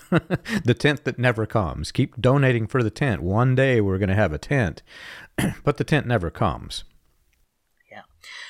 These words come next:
Speaker 2: Jill, let me read here another quote about this tent, because he says, he's telling the people he bought this tent,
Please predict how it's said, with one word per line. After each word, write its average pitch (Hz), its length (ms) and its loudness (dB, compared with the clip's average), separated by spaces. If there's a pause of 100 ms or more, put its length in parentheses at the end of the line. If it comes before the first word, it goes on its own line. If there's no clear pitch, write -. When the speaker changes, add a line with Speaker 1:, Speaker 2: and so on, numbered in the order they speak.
(140)
Speaker 2:
Jill, 214 160 4
let 233 160 4
me 254 80 0
read 233 160 2
here 220 100 6
another 190 240 4
quote 110 320 4
about 110 320 6
this - 160 -4
tent, 113 220 0
because 202 300 6
he 311 120 8
says, 269 460 8
he's 269 240 0
telling 262 300 4
the 240 80 -2
people 190 340 4
he 240 320 2
bought 214 420 6
this 170 300 2
tent, 190 400 0